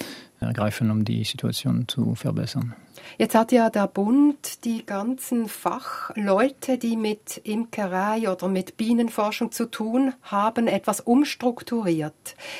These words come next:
Speaker 2: Genau um das Wissen, den Wissenstransfer und so weiter zu verbessern. Was ist da im Wesentlichen jetzt anders?
Speaker 1: Also wir hatten vorher nur das Zentrum für Bienenforschung und wir haben, äh,
Speaker 2: Also von der Agroskop?
Speaker 1: Von der Agroskop, ja.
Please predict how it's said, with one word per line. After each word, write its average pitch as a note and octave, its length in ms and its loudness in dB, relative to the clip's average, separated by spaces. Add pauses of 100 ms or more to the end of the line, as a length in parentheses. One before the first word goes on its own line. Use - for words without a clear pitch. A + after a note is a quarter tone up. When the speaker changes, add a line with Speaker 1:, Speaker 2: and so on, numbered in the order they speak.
(120)
Speaker 2:
Genau G3 480 4
um G3+ 540 -2
das F#3+ 200 -6
Wissen, G#3 460 -4
den F3 160 0
Wissenstransfer F#3+ 880 -6
und F#3+ 160 -4
so F#3 140 -4
weiter F#3 300 0
zu - 100 -10
verbessern. A3 720 2 (440)
Was G#3 520 -4
ist - 320 -4 (140)
da G#3 140 4
im G3+ 120 2
Wesentlichen G3 720 0
jetzt F#3 300 2
anders? D#3+ 480 -4 (760)
Speaker 1:
Also A#2+ 260 4
wir B2 120 8
hatten C3+ 200 8
vorher C#3 380 8
nur D3+ 560 8
das C#3 160 2
Zentrum C3 300 4
für B2 140 4
Bienenforschung E3 760 6 (560)
und B2+ 180 4
wir A2 140 6
haben, A#2+ 380 8
äh, A#2 60 6
Speaker 2:
Also A3 260 6
von G#3 120 8
der F#3 120 8
Agroskop? A#3 500 2
Speaker 1:
Von A2+ 140 4
der G2+ 80 6
Agroskop, A#2+ 500 2
ja. D#3 180 4